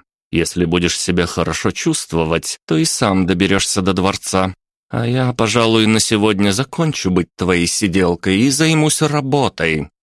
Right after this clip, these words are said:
Поскольку никто не знает, что ты здесь, опасность тебе не угрожает.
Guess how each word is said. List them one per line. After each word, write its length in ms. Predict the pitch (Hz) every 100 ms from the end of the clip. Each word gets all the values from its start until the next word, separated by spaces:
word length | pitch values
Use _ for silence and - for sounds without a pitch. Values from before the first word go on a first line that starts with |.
| _
Поскольку 440 | - - 131 98
никто 260 | 98 98 -
не 140 | 98
знает, 420 | 107 139 165 107 -
что 220 | - 90
ты 100 | 87
здесь, 520 | 82 80 82 - -
опасность 720 | - - - 123 - 92 87 -
тебе 260 | 101 87 87
не 100 | 85
угрожает. 840 | 85 85 87 82 85 78 76 -